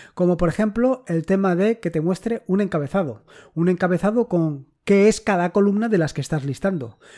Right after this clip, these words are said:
en el caso de la vista larga. Porque, claro,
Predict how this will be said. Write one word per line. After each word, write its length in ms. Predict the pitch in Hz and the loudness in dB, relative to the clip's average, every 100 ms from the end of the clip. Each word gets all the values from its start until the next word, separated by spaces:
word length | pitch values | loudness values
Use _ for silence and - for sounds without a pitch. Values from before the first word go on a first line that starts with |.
| - - | -20 -12
en 80 | 147 | -8
el 120 | 143 | -6
caso 300 | 160 151 180 | -4 -2 -2
de 160 | 175 175 | 0 0
la 120 | 170 | 0
vista 280 | 147 - 139 | -2 -4 -4
larga. 400 | 151 143 113 - _ - _ | -4 -6 -10 -16 _ -20 _
Porque, 380 | - 165 - 156 | -4 -2 -2 -4
claro, 460 | - 180 165 120 | -2 0 0 -4